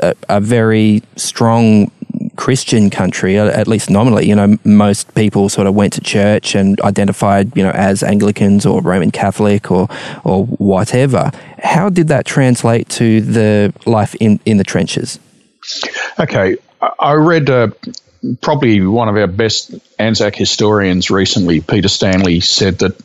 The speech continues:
Speaker 2: Australia at the time was a church respecting rather than a church going country.
Speaker 1: Right, okay.
Speaker 2: Mm, probably about twenty-five to thirty percent of people had, uh, some sort of regular connection with church.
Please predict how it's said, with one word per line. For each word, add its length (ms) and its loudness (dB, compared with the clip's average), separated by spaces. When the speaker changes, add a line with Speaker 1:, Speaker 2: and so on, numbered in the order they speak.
Speaker 2:
Australia 520 0
at 160 -2
the 80 -6
time 400 -2
was 200 0
a 100 2
church 520 -2
respecting 880 -4
rather 360 0
than 200 -2
a 80 -4
church 480 -2
going 440 0
country. 520 -6
Speaker 1:
Right, 680 0
okay. 640 0
Speaker 2:
Mm, 520 2
probably 520 2
about 520 0
twenty-five 640 0
to 60 -4
thirty 320 0
percent 380 -2
of 120 -8
people 580 0
had, 440 0
uh, 300 2
some 260 -2
sort 200 0
of 120 0
regular 360 2
connection 500 -2
with 160 -2
church. 480 -4